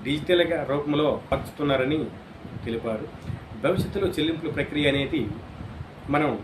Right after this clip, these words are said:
ప్రత్యేకంగా చేసే పనిలా కాకుండా,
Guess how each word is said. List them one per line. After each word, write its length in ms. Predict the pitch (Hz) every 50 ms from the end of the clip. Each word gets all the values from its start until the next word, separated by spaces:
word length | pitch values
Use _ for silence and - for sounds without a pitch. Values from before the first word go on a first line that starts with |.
| - - -
ప్రత్యేకంగా 540 | 135 127 - - 185 180 185 180 180 180 175 - - - - - - - - - - 156
చేసే 420 | 151 143 - 151 131 117 110 113 - - - - - - - -
పనిలా 260 | 139 139 156 165 160 139 - 117
కాకుండా, 360 | 113 110 - 123 123 120